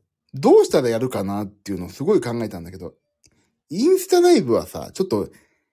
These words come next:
見せないといけないか-、いけないから、ちょっと敷居やっぱり高いじゃん。部屋汚いし、部屋まだ片付いてないし。だからね、あの、考えたわけ。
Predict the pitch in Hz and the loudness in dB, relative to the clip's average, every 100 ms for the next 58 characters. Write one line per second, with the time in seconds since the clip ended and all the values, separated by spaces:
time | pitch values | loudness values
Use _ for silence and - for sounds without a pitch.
0 | _ _ 156 156 214 117 98 92 - - | _ _ -2 2 0 -2 -4 -8 -10 -18
1 | - 110 113 107 92 90 85 - 151 107 | -18 -8 -6 -6 -6 -8 -6 -6 -4 -6
2 | 95 _ - - - 151 139 - 117 117 | -8 _ -14 -12 -6 0 0 0 -4 -4
3 | 165 120 95 92 107 104 - 104 101 92 | -2 -2 -4 -8 -6 -6 -6 -6 -6 -8
4 | 78 69 - _ _ _ _ 117 110 110 | -12 -18 -20 _ _ _ _ -2 -2 -2
5 | 92 - - - 117 117 101 95 80 78 | -6 -12 -16 -8 -4 -4 -6 -10 -12 -14
6 | 92 _ _ _ _ _ _ _ _ _ | -20 _ _ _ _ _ _ _ _ _
7 | _ _ _ 123 123 117 110 95 - - | _ _ _ -4 -2 0 -2 -4 -8 -2
8 | 165 160 160 156 226 302 285 131 104 104 | 2 4 2 0 2 4 4 2 -2 -10